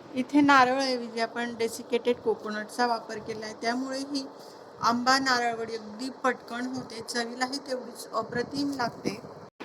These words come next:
इथे आंबा नारळ वडी बनवण्यासाठी आपण ओल्या खोबऱ्याऐवजी इथे डेसिकेटेड कोकोनटचा वापर केला आहे. तर इथे दीड वाटी डेसिकेटेड कोकोनट घेतलाय,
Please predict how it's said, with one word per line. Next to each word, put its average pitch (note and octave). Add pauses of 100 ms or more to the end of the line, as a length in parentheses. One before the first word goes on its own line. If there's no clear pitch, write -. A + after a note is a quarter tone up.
(260)
इथे -
आंबा B3+
नारळ B3+
वडी A#3
बनवण्यासाठी G#3+ (460)
आपण A#3+
ओल्या B3 (420)
खोबऱ्याऐवजी A3+
इथे B3+
डेसिकेटेड B3
कोकोनटचा A3+
वापर A#3
केला G#3+
आहे. G#3+ (440)
तर A3
इथे A#3+
दीड A#3+
वाटी A#3+
डेसिकेटेड A3+
कोकोनट G#3
घेतलाय, A#3